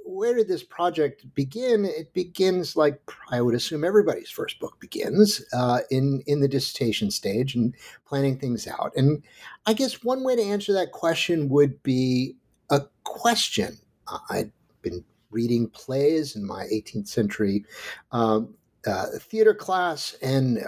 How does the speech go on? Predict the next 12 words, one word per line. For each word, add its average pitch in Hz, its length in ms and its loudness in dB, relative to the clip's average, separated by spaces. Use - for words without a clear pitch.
one 110 160 2
particular - 640 0
play, 123 640 -2
Thomas 101 300 -8
Shadwell's, - 800 -6
uh, - 160 -2
The 107 80 -8
Virtuoso, 143 720 0
a, 95 80 -6
a 87 40 -4
hard 156 280 4
satire 131 720 -2